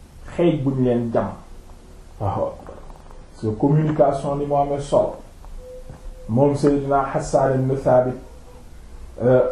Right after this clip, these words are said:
loolu la ko Yonent bi alayhi salaatu wassalaam di wax, "Ujuhum wa ruuhul qudus ma'ak." Songu leen ñoom kuffaaru Qurayshin, Quraysh yi, yéeféeru Quraysh yi ak noonu l'islam yi. Seydina Jibril mu ngi lay épaule di la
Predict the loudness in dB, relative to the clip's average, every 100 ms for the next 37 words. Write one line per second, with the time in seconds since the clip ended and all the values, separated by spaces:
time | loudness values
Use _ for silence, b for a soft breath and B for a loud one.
0 | -4 0 4 4 4 2 4 4 4 4
1 | 2 2 4 4 4 2 4 2 2 2
2 | 2 2 4 2 4 2 2 4 4 4
3 | 4 4 6 4 4 2 0 0 0 2
4 | 0 0 -2 -4 -14 B B B B B
5 | B B B B -14 -12 -12 -12 -2 2
6 | 4 4 2 4 4 4 4 2 0 4
7 | 4 4 2 2 4 4 2 4 4 2
8 | -2 -12 -18 -18 -16 -16 -2 4 4 4
9 | 2 4 4 4 -2 -8 -2 4 6 6
10 | 6 4 4 4 4 4 4 4 4 2
11 | 2 4 4 6 4 4 0 0 -2 -8
12 | -12 -12 -10 -10 -10 -6 2 4 6 4
13 | 4 2 2 4 4 4 4 6 4 4
14 | 4 4 4 2